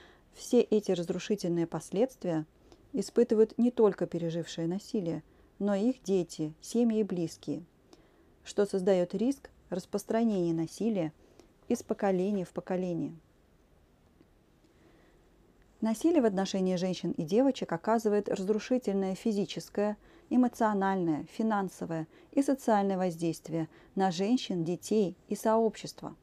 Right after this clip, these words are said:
Например, оно негативно влияет на чувство собственного достоинства женщин, их общее благополучие и общее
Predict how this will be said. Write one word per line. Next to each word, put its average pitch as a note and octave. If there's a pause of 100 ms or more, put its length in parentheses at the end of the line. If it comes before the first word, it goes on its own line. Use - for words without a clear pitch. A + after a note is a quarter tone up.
(880)
Например, A3
оно G3+
негативно A#3
влияет G3 (280)
на E4+
чувство -
собственного G3
достоинства F3+
женщин, D#3+ (920)
их D4 (120)
общее A3+
благополучие F#3 (600)
и G#3
общее G#3